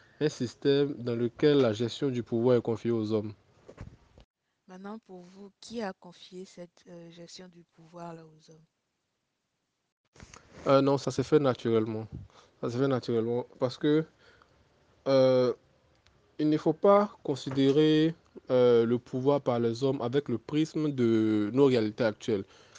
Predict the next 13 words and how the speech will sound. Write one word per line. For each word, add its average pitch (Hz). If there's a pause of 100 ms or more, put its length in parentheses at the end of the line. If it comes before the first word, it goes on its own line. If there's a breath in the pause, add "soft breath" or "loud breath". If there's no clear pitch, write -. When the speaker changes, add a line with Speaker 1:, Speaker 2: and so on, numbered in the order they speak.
(120)
Speaker 1:
Il 156
faut 180
mettre 160
en 123
fait 147 (380)
tout 196
ça 165
dans 131
son 117
contexte. 110 (720 soft breath)
Avant, 143
par 139
exemple, 135